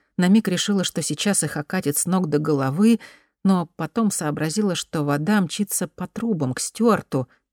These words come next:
охлаждать все то, что Стюарт делал и видел.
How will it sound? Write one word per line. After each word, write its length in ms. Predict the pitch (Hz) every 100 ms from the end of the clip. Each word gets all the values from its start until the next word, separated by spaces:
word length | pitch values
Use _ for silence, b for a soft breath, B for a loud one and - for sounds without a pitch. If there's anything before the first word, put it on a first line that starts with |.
| -
охлаждать 580 | 180 165 156 147 196 185
все 260 | - 139
то, 220 | - 180
что 220 | 180 - 135
Стюарт 560 | - - 175 143 - b b
делал 480 | 170 143 147 131 131 -
и 140 | 160
видел. 420 | 180 143 - -